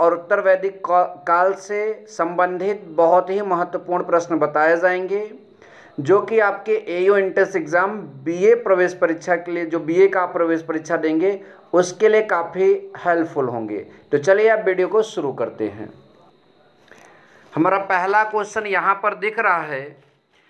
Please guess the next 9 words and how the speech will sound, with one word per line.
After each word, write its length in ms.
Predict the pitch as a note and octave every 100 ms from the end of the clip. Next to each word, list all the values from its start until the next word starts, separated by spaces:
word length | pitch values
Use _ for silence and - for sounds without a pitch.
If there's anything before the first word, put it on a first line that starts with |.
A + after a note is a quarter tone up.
| _ _ _
कि 100 | A3+
ऋग 360 | G3+ D#3 G3+ G#3
वैदिक 640 | G#3 G#3 G3 G3 A3 -
काल 300 | F#3 F#3 G#3
का 260 | G#3 G#3+ G#3+
सर्वाधिक 720 | G#3+ F#3+ F3 E3+ F3 F3 G#3+ G3
महत्वपूर्ण 760 | F3 F3 E3 F3 - F#3 G3+
देवता 420 | F3+ E3+ E3+ F#3 F3+
था, 500 | - E3 B2+ -